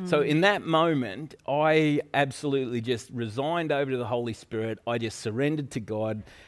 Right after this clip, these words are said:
Speaker 1: And 'cause what else could I do? I
Speaker 2: Mm.
Speaker 1: thought I had seriously chopped off my finger.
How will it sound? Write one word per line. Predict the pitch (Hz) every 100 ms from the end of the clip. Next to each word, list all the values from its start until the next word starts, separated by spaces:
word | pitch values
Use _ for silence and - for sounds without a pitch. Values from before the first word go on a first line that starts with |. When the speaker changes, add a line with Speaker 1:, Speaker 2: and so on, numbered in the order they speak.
| - -
Speaker 1:
And | 117 117 117 -
'cause | - 156
what | 165 185
else | 185 175
could | -
I | 143
do? | 117 139 117 85 - -
I | 180
Speaker 2:
Mm. | 165
Speaker 1:
thought | 202 160
I | 135
had | 123 110
seriously | - 156 151 139 135
chopped | 110 135 -
off | 113
my | 110
finger. | 101 135 117